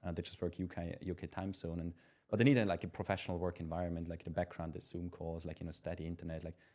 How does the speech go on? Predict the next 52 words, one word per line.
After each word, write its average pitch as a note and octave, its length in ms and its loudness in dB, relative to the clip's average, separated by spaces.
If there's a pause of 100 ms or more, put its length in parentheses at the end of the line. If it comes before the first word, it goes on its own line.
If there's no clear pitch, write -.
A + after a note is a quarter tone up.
(260)
all G#2 100 6
of F#2 80 4
these F2+ 120 0
kind E2+ 140 -2
of E2+ 60 -6
things. G2 360 -2 (240)
Um, E2 340 -2 (560)
but G2 140 2
then, A2 160 2
so A#2+ 100 2
we A#2+ 80 6
felt G#2+ 240 4
like G2 160 0
Dubai G#2 240 2
is G2+ 80 0
a G2 40 -4
great F#2+ 220 -2
place. A2 400 -4 (120)
And G2+ 200 2 (100)
because F3+ 280 -4
it's C#3+ 120 -8
a F#2 40 -2
marketplace F2+ 720 -2
and G2 120 0
the F2+ 100 -2
same B2 320 4
learning F#2+ 340 4
as F2 120 -2
from, E2+ 380 -4
from F2+ 180 -4
Foodpanda, F2 520 -2 (560)
if - 160 0
you A2 60 6
have G#2 200 2 (200)
a G#2+ 40 2
more G2+ 200 4
expensive G#2 560 -4
place, D3 480 -2
and F#2 100 -4
because F#2+ 240 -4
we F#2 60 -2
take - 300 -4
a - 60 -20
commission, A#2 460 -6 (380)
it's A#2+ 100 -8
just B2+ 160 -4
more A#2+ 140 6
attractive A2 400 0
for - 100 -6
us G#2 140 -4
as G2+ 100 -8
well. - 220 -4